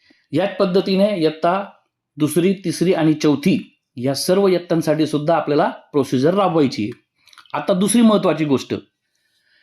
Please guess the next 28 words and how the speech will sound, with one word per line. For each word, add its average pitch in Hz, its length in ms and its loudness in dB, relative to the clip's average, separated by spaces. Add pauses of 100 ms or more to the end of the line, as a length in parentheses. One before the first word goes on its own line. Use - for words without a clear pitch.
(220)
आपल्या 214 340 0
शाळेतील 180 420 0
इयत्ता 180 220 0
दुसरी 175 280 0
ते 180 140 0
पाचवीचे 180 440 -4
प्रत्येक 180 540 -4
विद्यार्थ्याची 170 600 0 (100)
अध्ययन 160 420 0
निश्चिती 170 720 -4
म्हणजे 139 380 0
अध्ययन 143 320 0
स्तर 160 240 -2
पडताळणी 147 480 -2
आपण 151 220 -2
पूर्ण 240 280 4
केली. 127 260 -2 (840)
मग 180 280 0 (760)
त्यासाठी 196 500 0 (220)
कृती 180 240 0
कार्यक्रम 202 420 0
आराखडा 175 320 -2
तयार 131 180 0
करायचा 117 340 -2
आहे. 101 140 -10 (420)
मग 160 140 0
कृती 160 380 -2
कार्यक्रम 190 340 0